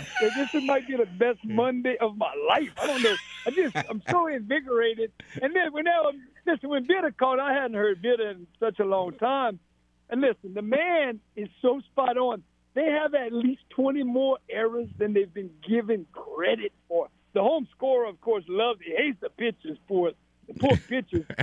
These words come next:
Speaker 1: The E R A would be a point lower. But anyway, listen, he's got a shortstop. He's got a third baseman now playing shortstop. You know how that goes. Cade Doughty, poor fella. He's the third
Speaker 2: <laughs>
Speaker 1: baseman. They stuck him at second.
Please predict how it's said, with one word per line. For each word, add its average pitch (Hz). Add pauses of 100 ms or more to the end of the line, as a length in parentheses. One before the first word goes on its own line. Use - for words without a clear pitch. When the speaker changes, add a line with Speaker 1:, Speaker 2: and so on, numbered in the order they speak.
(120)
Speaker 1:
The 247
E 320
R 277
A 262
would 226
be 233
a 185
point 262
lower. 196 (380)
But 262
anyway, 285 (280)
listen, 311 (340)
he's 349 (240)
got 349 (800)
a 269 (320)
shortstop. -
He's 277
got 440
a 247 (100)
third 359
baseman 208 (140)
now 269
playing 302
shortstop. 196
You 208
know 233
how 208
that 220
goes. 185
Cade 254
Doughty, 226
poor 240
fella. 226 (420)
He's 233
the -
third 302
Speaker 2:
<laughs> -
Speaker 1:
baseman. 233
They 196
stuck 254
him 359
at 359 (100)
second. 226